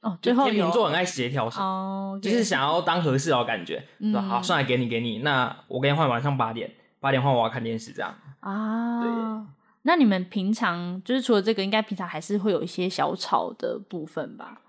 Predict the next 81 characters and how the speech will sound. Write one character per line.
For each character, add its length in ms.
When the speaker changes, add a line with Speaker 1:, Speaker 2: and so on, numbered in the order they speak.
Speaker 2:
平 220
常， 200
因 60
为 40
我 60
们 100
差 200
三 260
岁， 200
其 140
实 480
Speaker 1:
嗯。 160
Speaker 2:
我 80
们 140
到 160
现 180
在 80
还 120
会 100
吵。 340
Speaker 1:
<laughs> 320
现 180
在 160
吗？ 80
Speaker 2:
现 260
在 240
就 120
是 120
已 140
经 160
出 240
社 260
会 200
工 280
作 260
了， 40
Speaker 1:
嗯。 320
Speaker 2:
那 60
个 80
时 80
候 80
可 80
能 160
回 180
到 320
家 300
里， 260
然 100
后 80
就 60
会 80
吵 180
说 140
：“哎， 80
你 80
去 100
买 140
晚 160
餐 180
啊， 120
你 100
去 100
买 140
晚 180
餐 220
啊。” 100
Speaker 1:
嗯。 300
Speaker 2:
对， 340
这 120
种 200
小 220
吵 240
架 220
啦， 340
但 220
电 120
视 140
上 160
就 80
还 180
好， 240